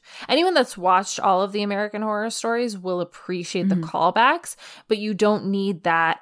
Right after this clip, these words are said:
Speaker 1: as, like, a, a, a prerequisite to watch the new American Horror Stories.
Speaker 2: Got it.
Speaker 1: And I think
Speaker 2: Okay, cool.
Speaker 1: I think with the new, the, like, new generation of the cast coming up and the new format, they're really trying to bring in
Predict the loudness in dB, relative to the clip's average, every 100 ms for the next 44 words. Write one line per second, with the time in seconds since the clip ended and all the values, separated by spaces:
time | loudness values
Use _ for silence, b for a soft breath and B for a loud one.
0 | 0 0 0 -2 -4 -2 -2 -2 -4 -4
1 | -2 -2 -4 -10 -16 _ -12 -4 0 2
2 | 2 2 -2 -2 -2 -2 -4 -4 -2 -4
3 | -6 -10 -10 -4 -4 -2 -4 -6 -8 -8
4 | -8 -8 -8 0 2 2 -2 -10 B 0
5 | 4 4 4 4 4 0 0 0 0 b
6 | b 0 2 2 0 2 0 2 2 2
7 | 0 0 0 0 2 0 0 0 2 2
8 | 2 0 0 0 -2 -2 -4 -6 -8 0
9 | 0 0 -6 -6 -4 -2 0 0 0 -2
10 | _ B B B 0 0 0 -4 -6 0
11 | 2 2 2 2 0 0 0 0 -2 -4
12 | -4 -2 0 -2 -6 -8 -6 -4 -4 -6
13 | _ -6 -4 -4 -6 -4 -4 -6